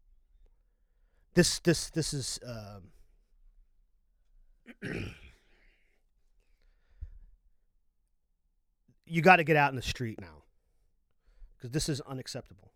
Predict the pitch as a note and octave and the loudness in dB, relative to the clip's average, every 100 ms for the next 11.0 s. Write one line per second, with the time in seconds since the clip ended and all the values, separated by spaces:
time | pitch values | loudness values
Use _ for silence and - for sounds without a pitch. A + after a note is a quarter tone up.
0 | - - - _ - F#2+ - - - _ | -20 -20 -20 _ -18 -16 -16 -20 -20 _
1 | - - - _ - _ - E3+ G3+ A3+ | -20 -20 -20 _ -20 _ -4 2 4 6
2 | G#3+ F3 - D#3+ D3 C#3+ - D3 C#3 B2+ | 4 4 4 2 2 -6 -6 -4 -4 -4
3 | B2 A2+ A#2+ A#2+ _ _ A#2+ B2 - - | -6 -8 -8 -10 _ _ -12 -8 -6 2
4 | D3 C#3+ C3 A#2+ C3 D#3+ C3 - E3 D#3+ | 4 4 2 -4 0 2 0 -2 -2 -2
5 | C#3+ - D#3 C#3 A#2+ B2 A2 - - _ | -2 -4 -6 -6 -10 -10 -12 -16 -20 _
6 | - C3 C3+ D3+ - C#3+ - - B2 B2+ | -18 -14 -6 -4 -4 -10 -12 -8 -4 -4
7 | B2+ A#2 - - A#2 D3+ - - - _ | -6 -10 -12 -12 -12 -12 -18 -20 -20 _
8 | _ _ _ _ _ _ _ _ _ _ | _ _ _ _ _ _ _ _ _ _
9 | _ _ _ _ _ _ _ _ _ _ | _ _ _ _ _ _ _ _ _ _
10 | _ _ - _ - C#3 C3+ C3 B2 - | _ _ -20 _ -6 -2 -2 -2 -4 -8